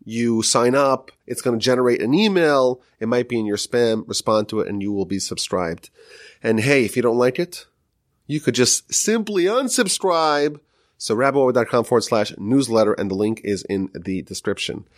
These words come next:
Now, the five-star reviews keep pouring in, and this week's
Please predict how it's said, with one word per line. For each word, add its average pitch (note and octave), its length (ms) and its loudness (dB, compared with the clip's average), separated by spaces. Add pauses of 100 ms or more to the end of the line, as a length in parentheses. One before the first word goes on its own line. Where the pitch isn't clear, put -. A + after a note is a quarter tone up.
(340)
Now, B2+ 100 4
the A#2+ 100 2
five-star E3 640 2
reviews C3 540 2
keep F#3 400 0 (460)
pouring D#3+ 420 2
in, C#3 240 2 (800)
and B2+ 140 4
this D#3 240 4
week's D#3 320 0